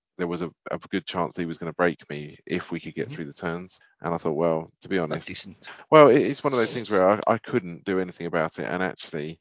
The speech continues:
Speaker 1: what was I gonna do? I was still gonna get one point no matter what, because I hadn't taken, that was the one game where I killed a platoon, which was, um, his, uh, Saba armor cars,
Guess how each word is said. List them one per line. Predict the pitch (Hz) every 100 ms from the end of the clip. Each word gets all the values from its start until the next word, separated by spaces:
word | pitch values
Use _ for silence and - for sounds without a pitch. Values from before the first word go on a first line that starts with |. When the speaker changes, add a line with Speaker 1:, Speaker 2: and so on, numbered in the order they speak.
| -
Speaker 1:
what | - 104 92
was | 92
I | 95
gonna | 92 90
do? | 92 85 76
I | 90
was | 90
still | - 95
gonna | 87 82
get | 76
one | 82 82
point | - 87 78 - _ _ -
no | 95
matter | 87 87 87
what, | 82
because | - 92
I | 87
hadn't | 85 95 87
taken, | 92 92 - 85 -
that | 98
was | 87
the | 98
one | 98 98 98 98 92 _ _
game | 101 90
where | 90 85
I |
killed | - 98 87
a |
platoon, | - - 95 82
which | 69
was, | 95 85 -
um, | - 87 90
his, | 85 - - _ -
uh, | 85 82 - -
Saba | - 98 90 85 80 65 - _
armor | - 92 85
cars, | - 78 78